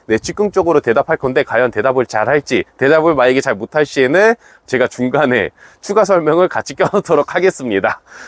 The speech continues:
네, 그러면 저희 경매한 김성준 팀장님 소개해드리도록 하고요. 네, 그리고 저희가 경매 장점이나 시스템, 일정 뭐 이런 것도 같이 알려드리면서 경매는 이렇게 된다, 이런 것도 알려드리도록 하겠습니다. 본격적으로 설명해드리기 앞서,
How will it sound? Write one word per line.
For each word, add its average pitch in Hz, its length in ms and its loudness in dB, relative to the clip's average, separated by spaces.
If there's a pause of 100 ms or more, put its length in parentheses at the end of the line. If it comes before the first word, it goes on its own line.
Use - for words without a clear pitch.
네, 170 160 2
그러면 240 320 2
저희 226 220 4
경매한 208 360 2
김성준 175 440 -4
팀장님 165 480 -2
소개해드리도록 208 800 0
하고요. 208 380 4 (160)
네, 135 160 0
그리고 190 560 2
저희가 139 320 -2
경매 143 300 -4
장점이나 151 480 -4
시스템, 180 600 0 (220)
일정 151 420 0
뭐 127 140 4
이런 151 240 2
것도 160 220 -2
같이 127 320 -4
알려드리면서 117 920 2 (260)
경매는 165 360 -2
이렇게 131 320 -4
된다, 113 360 -2
이런 120 200 -4
것도 127 180 -2
알려드리도록 110 720 0
하겠습니다. 123 560 -2 (220)
본격적으로 208 480 2
설명해드리기 190 640 2
앞서, 117 420 2